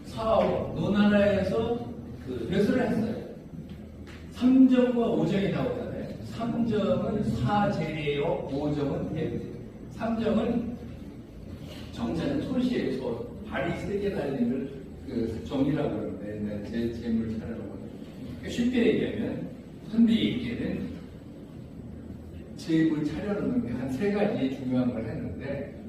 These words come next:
대부일 때는 다섯 가지. 천자일 때는 아홉 가지. 그건 뒤에 내 다른 보충자를 설명을 또 드릴게요. 그래서, 어, 대부의 제례다.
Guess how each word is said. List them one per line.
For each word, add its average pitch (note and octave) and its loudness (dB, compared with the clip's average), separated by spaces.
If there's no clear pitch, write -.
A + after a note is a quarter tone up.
대부일 - 2
때는 - -2
다섯 - -6
가지. - -6
천자일 B3 8
때는 - 2
아홉 D3+ 0
가지. D3+ -4
그건 E3 2
뒤에 C3+ -2
내 - -4
다른 B2+ -2
보충자를 C3 0
설명을 - 0
또 - -8
드릴게요. - -4
그래서, D3+ 2
어, B2 -2
대부의 F3+ 4
제례다. B2 0